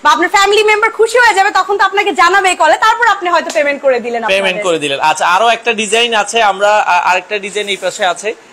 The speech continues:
Speaker 2: এটা একটু দেখাই দিব। আহ, বাম পাশে এই যে সোফার সামনে যেটা আছে,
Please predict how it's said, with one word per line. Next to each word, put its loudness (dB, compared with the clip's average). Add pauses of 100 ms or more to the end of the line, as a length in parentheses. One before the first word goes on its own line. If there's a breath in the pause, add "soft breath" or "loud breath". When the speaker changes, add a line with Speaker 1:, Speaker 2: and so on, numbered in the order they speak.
Speaker 2:
এটা -4
একটু -8
দেখাই -2
দিব। -6
আহ, 0
বাম -2
পাশে -4
এই -2
যে -10
সোফার -4
সামনে -4
যেটা 0
আছে, -2